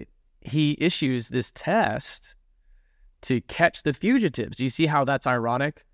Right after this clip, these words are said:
Their insult was, "You guys are Ephraimite fugitives." And then they actually become Ephraimite fugitives who are subjected to this test. Shibboleth versus Sibboleth. Uh, okay, allow me to get a little bit,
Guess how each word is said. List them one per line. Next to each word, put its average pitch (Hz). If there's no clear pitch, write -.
Their 131
insult 143
was, 120
"You 139
guys 135
are 127
Ephraimite 123
fugitives." 117
And 131
then 131
they 131
actually 135
become 117
Ephraimite 110
fugitives 123
who 117
are 110
subjected 110
to 107
this 104
test. -
Shibboleth 127
versus 107
Sibboleth. -
Uh, 123
okay, 135
allow 147
me 175
to 160
get 147
a 147
little 160
bit, 156